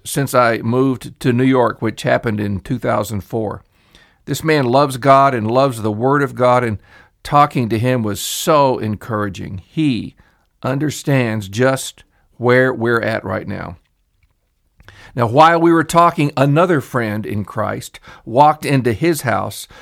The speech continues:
and he put his phone on speaker, and the three of us were able to share together. They both encouraged me in the Lord about all that's happening. It was great. After that phone call, <laughs> I was so pumped up.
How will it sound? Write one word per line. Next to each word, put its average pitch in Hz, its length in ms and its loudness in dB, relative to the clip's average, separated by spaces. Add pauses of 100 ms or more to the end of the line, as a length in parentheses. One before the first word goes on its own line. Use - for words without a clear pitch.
(200)
and 123 180 0
he 175 120 2
put 190 200 2
his 151 180 0
phone 160 280 2
on 131 200 0
speaker, - 580 -4
and 123 180 0
the 120 60 -2
three 208 380 -2
of 110 100 0
us 127 260 0
were 131 140 0
able 120 300 -2
to 139 120 -6
share 131 360 -2
together. 113 440 -4 (320)
They 165 260 4
both 143 580 2 (500)
encouraged 127 840 -2
me 135 300 2
in 120 140 0
the 117 100 0
Lord 113 340 0
about 107 300 -2
all 110 240 0
that's 104 240 -8
happening. 104 560 -8 (300)
It 131 200 -4
was 107 540 -8 (420)
great. - 460 -10 (840)
After 120 240 -2
that 127 200 2
phone 135 340 0
call, 139 400 0
<laughs> - 40 -6
I 135 80 2
was 101 240 -4
so 123 440 -2
pumped 127 440 -6
up. - 240 -8